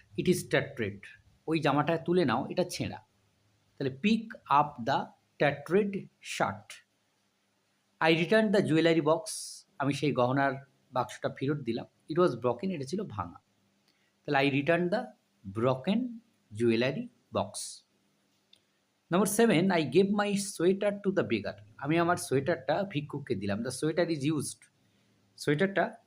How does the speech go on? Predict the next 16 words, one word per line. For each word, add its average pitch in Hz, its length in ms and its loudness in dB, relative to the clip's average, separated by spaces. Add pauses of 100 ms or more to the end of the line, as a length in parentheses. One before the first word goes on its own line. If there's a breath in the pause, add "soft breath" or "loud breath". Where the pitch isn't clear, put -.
(100)
ব্যবহার 120 360 2
করা 101 220 -2
ছিল। 95 180 -14 (400)
তাহলে 131 280 2
I 139 80 -4
gave 143 200 0
my 160 320 0
used 226 320 0 (200)
sweater 117 340 -4 (1500)
to 160 80 0
the 135 100 4
beggar। 95 260 -4 (1400)
এবার 202 260 6
হচ্ছে 226 160 -2
পারফেক্ট 143 540 0
পার্টিসিপল। - 520 -6